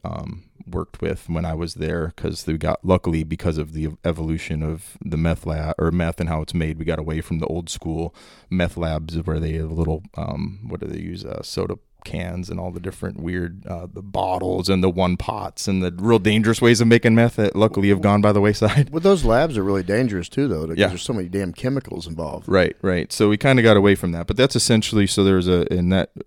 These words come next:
Speaker 1: when you're in the meth lab squad, you'd also do mid, what we called mid-level investigations, where you do, you're not just working a potential house that, you know, you basically get the complaint, you hit the house, and hopefully that's, you arrest the drug dealer and the house is no longer a drug house.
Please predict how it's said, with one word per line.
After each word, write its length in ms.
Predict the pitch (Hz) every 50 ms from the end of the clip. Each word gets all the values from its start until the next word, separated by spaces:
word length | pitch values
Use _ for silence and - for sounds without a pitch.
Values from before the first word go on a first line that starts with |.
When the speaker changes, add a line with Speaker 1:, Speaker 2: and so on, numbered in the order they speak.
| _ _ _
Speaker 1:
when 240 | - 98 104 104 101
you're 220 | 98 95 95 95
in 180 | - - 107 110
the 80 | 107 98
meth 280 | 98 98 98 - -
lab 240 | 92 90 85 82 85
squad, 380 | - - - 90 87 87 82 85
you'd 160 | 87 85 90
also 300 | 87 87 85 - 90 85
do 180 | 80 82 80
mid, 280 | 80 82 85 85 82 87
what 160 | - 90 67 -
we 80 | 85
called 180 | - - 85 82
mid-level 500 | 82 85 87 85 82 80 80 80 80 78
investigations, 840 | 78 78 80 78 - - 85 80 80 80 80 - - 78 78 80 80
where 140 | 80 80 78
you 100 | 80 78
do, 340 | 80 80 80 78 80 80 - - - - - - - _
you're 140 | - 92 98
not 180 | 98 95 92 -
just 240 | 90 90 - -
working 460 | 85 82 87 90 87 - - 87 82 80
a 80 | 78
potential 460 | - - - 90 85 - - 80 78
house 420 | - - 85 82 80 78 80 - -
that, 240 | - 82 80 - -
you 100 | 80 80
know, 80 | 78 80
you 200 | 80 80 78 - -
basically 440 | - - 87 - - 85 - 82 80
get 120 | 80 90 -
the 80 | -
complaint, 500 | - 107 - - 98 90 87 87 87 -
you 100 | - 82
hit 100 | 90 90
the 80 | - 82
house, 420 | 82 80 78 78 78 78 - -
and 100 | - 78
hopefully 360 | 87 82 - - - 78 78 76
that's, 440 | 78 78 82 - - - - - - -
you 180 | - 82 78
arrest 280 | 78 78 78 76 - -
the 80 | 76
drug 200 | 65 80 76 78
dealer 300 | 78 76 76 76 76 78
and 100 | 78 73
the 60 | 71 76
house 260 | 80 76 76 - -
is 80 | -
no 80 | - 73
longer 240 | 73 76 76 78 82
a 60 | 80
drug 200 | 76 85 78 76 85
house. 260 | 82 80 80 -